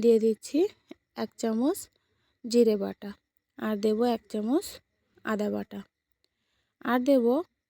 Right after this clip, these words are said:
আধ চামচ রসুন বাটা। রসুন বাটা আমি আধা চামচই দিয়েছি। এই যে দেওয়ার পর এবার আমি এই মশলাগুলো ভালো করে একটু ভেজে নেব, কারণ মশলাগুলো থেকে কাঁচা গন্ধ যাতে না ছাড়ে।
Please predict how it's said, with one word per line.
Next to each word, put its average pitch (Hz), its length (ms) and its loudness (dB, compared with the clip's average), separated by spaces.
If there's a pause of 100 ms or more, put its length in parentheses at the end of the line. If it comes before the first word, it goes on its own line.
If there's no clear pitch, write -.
(220)
আধ 220 220 0
চামচ 247 420 4 (840)
রসুন 226 460 0
বাটা। 202 300 -6 (760)
রসুন 226 380 -2
বাটা 226 220 -2
আমি 247 180 -2
আধা 220 300 -4
চামচই 233 440 0
দিয়েছি। 226 440 2 (640)
এই 220 120 -4
যে 233 120 0 (160)
দেওয়ার 220 280 0
পর 226 320 -4 (400)
এবার 220 260 0
আমি 233 220 0
এই 240 160 2
মশলাগুলো 220 640 0 (320)
ভালো 214 280 0
করে 226 220 -4
একটু 320 340 -6
ভেজে 196 300 -4
নেব, 190 220 -8 (680)
কারণ 247 260 0
মশলাগুলো 240 520 2
থেকে 254 280 0
কাঁচা 226 340 -4
গন্ধ 220 440 0
যাতে 233 280 0 (160)
না 220 180 2
ছাড়ে। 190 300 -4